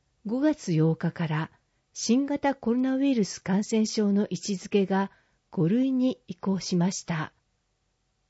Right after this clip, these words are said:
五類移行後の対応については、市ホームページをご確認ください。紙面には二次元コードがあります。問い合わせ、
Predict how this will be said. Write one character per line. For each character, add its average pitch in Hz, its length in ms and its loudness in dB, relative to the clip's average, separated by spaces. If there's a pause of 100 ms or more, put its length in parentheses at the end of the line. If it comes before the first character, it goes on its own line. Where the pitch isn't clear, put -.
(420)
五 180 160 4
類 269 240 2
移 233 180 -4
行 247 240 2
後 247 120 2
の 226 140 2
対 226 360 -2
応 233 100 0
に 233 180 0
つ - 160 -4
い 226 80 -2
て 175 140 0
は、 143 300 -2 (360)
市 196 240 -4
ホ 226 300 0
ー - 20 0
ム 269 180 0
ペ 285 260 0
ー - 20 -6
ジ 202 200 0
を 185 160 2
ご 160 140 -2
確 165 240 -4
認 190 240 4
く 185 140 -6
だ 185 100 -2
さ 196 220 -4
い。 175 240 -2 (1200)
紙 - 200 0
面 233 260 4
に 151 160 2
は 151 220 -2 (180)
二 160 140 0
次 185 140 -2
元 269 200 2
コ 277 200 0
ー 269 40 0
ド 247 100 4
が 180 160 0
あ 151 80 0
り 151 140 0
ま 143 160 -2
す。 - 240 -12 (1600)
問 233 220 4
い 226 80 2
合 214 80 2
わ 208 120 0
せ、 202 360 -2